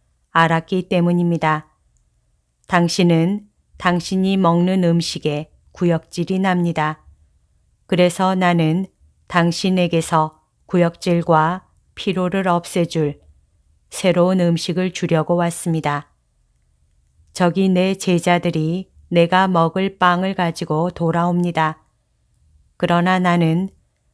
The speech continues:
당신에게 구속의 첫 조각들을 준 것으로 인해서 벌써 음식을 먹은 셈입니다." 제자들은 여인을 혹은 더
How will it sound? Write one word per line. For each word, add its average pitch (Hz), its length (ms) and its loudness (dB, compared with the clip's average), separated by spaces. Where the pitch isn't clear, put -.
당신에게 180 720 0
구속의 196 640 -4
첫 202 280 -6
조각들을 175 640 -2
준 165 240 0
것으로 165 400 -2
인해서 170 600 0
벌써 180 540 2
음식을 175 500 0
먹은 170 420 0
셈입니다." 170 800 -2
제자들은 180 800 0
여인을 175 680 2
혹은 185 420 -2
더 165 520 -2